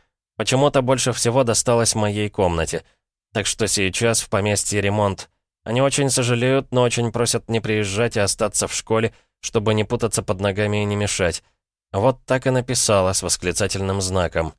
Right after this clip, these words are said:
"Я остаюсь в школе, потому что мне по техническим причинам некуда возвращаться", — рявкнул я. "Егор, мне надо пару моментов уточнить, давай сегодня не будем заниматься". "Без проблем", — Дубов улыбнулся.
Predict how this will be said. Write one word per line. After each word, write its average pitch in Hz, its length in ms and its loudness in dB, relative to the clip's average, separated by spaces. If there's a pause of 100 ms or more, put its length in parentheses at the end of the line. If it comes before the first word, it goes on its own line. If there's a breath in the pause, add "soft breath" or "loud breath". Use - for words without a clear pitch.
(880)
"Я 90 180 -2
остаюсь 117 380 0
в - 80 -2
школе, 139 320 0
потому 107 320 0
что 107 180 -2
мне 107 160 0
по 104 80 -6
техническим 110 640 -2
причинам 120 480 0
некуда 104 340 0
возвращаться", — 92 840 0 (300)
рявкнул 82 460 -2
я. 82 260 -2 (480)
"Егор, 110 320 2
мне 120 140 2
надо 117 240 2
пару 117 220 2
моментов 120 480 0
уточнить, 98 460 -4
давай 117 200 0
сегодня 107 380 -2
не 104 120 -2
будем 95 280 -4
заниматься". 87 560 -2 (580)
"Без 87 200 -6
проблем", — 95 540 -2 (340)
Дубов 82 340 -4
улыбнулся. 82 600 -2